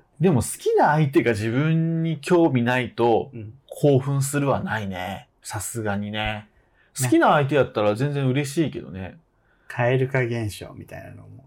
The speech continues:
Speaker 2: あるんかな。
Speaker 1: 蛙化現象？
Speaker 2: あの、
Speaker 1: うん。
Speaker 2: 自分に魅力がないと思ってる人は、
Speaker 1: うん。
Speaker 2: だから好き、好きな人が、
Speaker 1: うん。
Speaker 2: 自分こっち向いたら、
Speaker 1: うん。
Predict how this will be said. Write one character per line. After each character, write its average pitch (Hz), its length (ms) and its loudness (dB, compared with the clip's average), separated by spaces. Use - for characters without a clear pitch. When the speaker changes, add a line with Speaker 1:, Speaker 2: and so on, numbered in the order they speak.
Speaker 2:
あ 104 140 -8
る 92 100 -12
ん 90 40 -16
か 101 120 -16
な。 98 180 -20
Speaker 1:
蛙 147 320 2
化 160 100 -2
現 147 280 -4
象？ 110 280 -10
Speaker 2:
あ 95 180 -4
の、 92 340 -10
Speaker 1:
う 120 60 -2
ん。 101 160 -6
Speaker 2:
自 110 160 -2
分 127 400 0
に 120 100 -4
魅 110 120 -4
力 113 280 -6
が 113 100 -6
な 117 120 -2
い 107 100 -4
と 95 100 -16
思 98 160 -16
っ - 20 -20
て - 160 -16
る 90 80 -12
人 117 180 -8
は、 123 260 0
Speaker 1:
う 123 40 -6
ん。 101 200 -6
Speaker 2:
だ 104 80 -8
か 95 60 -8
ら 95 80 -12
好 95 60 -16
き、 135 100 0
好 - 380 -6
き 135 120 2
な 113 180 -2
人 110 240 -16
が、 135 340 -4
Speaker 1:
う 104 60 -4
ん。 98 320 -4
Speaker 2:
自 - 100 -14
分 107 140 -12
こ 117 100 -4
っ 107 100 -8
ち - 120 -6
向 98 120 -4
い 90 40 -10
た 98 160 -16
ら、 107 240 -12
Speaker 1:
う - 20 -10
ん。 98 240 -8